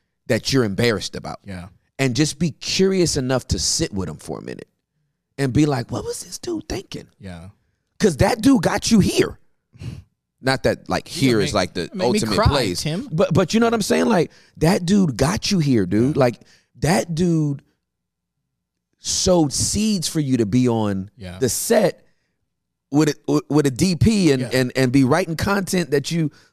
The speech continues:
Speaker 1: co-wrote with, and, and you're producing stuff, and
Speaker 2: Yeah.
Speaker 1: you got hundreds of thousands of views and followers like crazy. You're making the world laugh, fam.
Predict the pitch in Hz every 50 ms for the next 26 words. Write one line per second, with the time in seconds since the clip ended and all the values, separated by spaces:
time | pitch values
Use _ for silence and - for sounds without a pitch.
0 | _ - - - 196 202 196 202 202 196 185 156 165 165 - - 107 85 - _
1 | - 90 120 131 147 143 123 143 147 135 131 139 143 139 - 147 123 135 202 214
2 | 180 190 196 170 - - 190 190 180 - 165 135 120 104 101 104 - _ _ 147
3 | 185 185 185 180 160 - - - - - 160 214 214 208 190 - 185 - 190 185
4 | 202 208 180 190 180 175 160 135 170 208 208 202 202 202 147 147 139 120 110 -
5 | _ _ _ _ _ _ - - 226 196 208 208 202 196 190 185 180 151 - -
6 | - _ _ _ _ _ - 175 - - - - - 202 208 214 185 208 185 165
7 | 165 156 151 156 175 202 - - 196 185 165 147 131 120 107 98 123 151 175 180
8 | 170 131 107 110 120 156 202 180 - - - - - 92 95 110 139 214